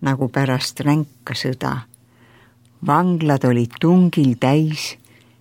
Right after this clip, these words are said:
ja kes sinna ei mahtunud, tapeti hukkamispaigas nagu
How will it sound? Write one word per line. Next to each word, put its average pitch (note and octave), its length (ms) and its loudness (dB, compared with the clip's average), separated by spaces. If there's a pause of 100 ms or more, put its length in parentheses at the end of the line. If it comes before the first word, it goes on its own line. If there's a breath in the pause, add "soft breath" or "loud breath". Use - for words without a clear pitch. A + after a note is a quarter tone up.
(180 soft breath)
ja B2 120 -2
kes A#2+ 240 -4 (100)
sinna G3 380 6
ei D3+ 100 4
mahtunud, C3 800 0 (580 loud breath)
tapeti C3+ 520 -6
hukkamispaigas C3 1200 -2
nagu A2+ 280 -4